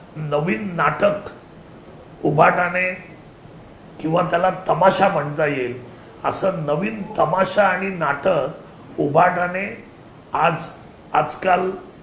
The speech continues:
राजकारणात घेऊन आलंय. त्या नाटकाचं किंवा त्या तमाशाचं नाव आहे मुलाखत.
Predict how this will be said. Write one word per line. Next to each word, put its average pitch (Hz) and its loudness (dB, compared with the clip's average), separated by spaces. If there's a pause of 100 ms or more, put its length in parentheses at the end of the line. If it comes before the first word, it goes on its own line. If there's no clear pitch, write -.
(240)
राजकारणात 165 0 (120)
घेऊन 185 0
आलंय. 160 0
त्या 170 -2
नाटकाचं 160 -4
किंवा 170 -4
त्या 165 -2 (160)
तमाशाचं 165 -4
नाव 165 2
आहे 147 -2 (600)
मुलाखत. 156 4